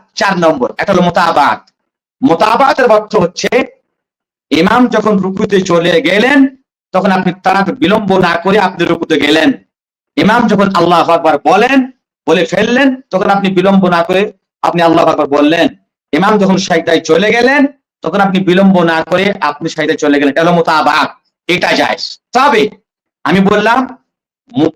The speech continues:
মুসাবাকাত জায়েজ না, মুখালাফাত জায়েজ না, মুকারানাত জায়েজ না,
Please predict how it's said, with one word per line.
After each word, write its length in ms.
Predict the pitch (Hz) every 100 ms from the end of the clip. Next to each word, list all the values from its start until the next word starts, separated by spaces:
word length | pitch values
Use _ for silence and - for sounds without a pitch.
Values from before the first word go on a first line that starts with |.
| 277
মুসাবাকাত 640 | 165 180 208 226 226 220
জায়েজ 300 | 220 214 214
না, 280 | 220 247 - _ _ _ _ -
মুখালাফাত 600 | 254 - 196 220 214 214
জায়েজ 300 | 214 214 214
না, 320 | 220 233 247 - _ _ _ 233
মুকারানাত 540 | - 208 220 220 208
জায়েজ 340 | 196 202 208 220
না, 240 | 233